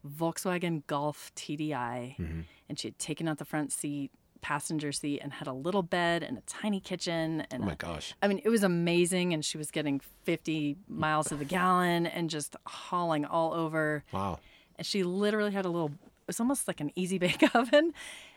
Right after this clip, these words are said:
Speaker 1: And we'd see her in Indian Creek, Utah, and she'd make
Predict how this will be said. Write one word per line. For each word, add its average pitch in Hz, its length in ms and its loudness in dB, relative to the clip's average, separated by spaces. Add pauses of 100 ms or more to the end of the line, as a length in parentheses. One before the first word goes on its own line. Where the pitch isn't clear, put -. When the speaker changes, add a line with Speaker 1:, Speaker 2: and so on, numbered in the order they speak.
(220)
Speaker 1:
And 202 200 4
we'd 190 200 2
see 240 300 0
her 254 180 2
in 165 200 2 (100)
Indian 226 380 2
Creek, 202 280 -2
Utah, 185 320 2
and 151 140 -2
she'd 151 220 -4
make 165 240 -2